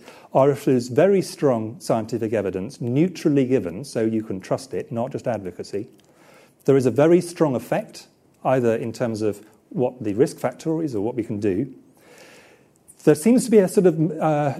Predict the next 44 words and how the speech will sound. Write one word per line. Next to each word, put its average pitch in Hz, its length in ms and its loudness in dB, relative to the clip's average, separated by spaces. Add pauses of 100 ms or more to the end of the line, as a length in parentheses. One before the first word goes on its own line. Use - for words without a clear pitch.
(140)
general 185 400 4
societal 170 720 0
view 101 340 2
that 110 140 4
infections 127 680 -2
are 127 220 0
in 120 120 -2
a 123 40 -4
different 139 460 -2
group, 117 420 0
probably 131 420 2
because 117 320 -2
if 117 140 -2
you 135 80 -4
protect 135 400 -6
one 135 180 0
person 120 320 -6
from 110 160 -10
an 104 40 -8
infection, 107 400 -10
you 98 80 -6
protect 101 420 -12 (280)
everybody. 95 480 -2
It's - 200 -10
a 101 220 -4 (220)
collective 123 540 -4
thing. 85 360 -12 (1120)
There 135 180 4
is 160 280 6
generally 170 680 4
a 131 140 2
different 175 640 2
way 131 180 4
of 120 80 0
conceptualizing 120 720 -2
it 117 160 -6
when 113 160 -2
we're 110 80 0
talking 120 300 -4
about 117 180 -2
vulnerable 113 480 0
people, 104 340 -4
particularly 117 560 -4
children, 107 540 -4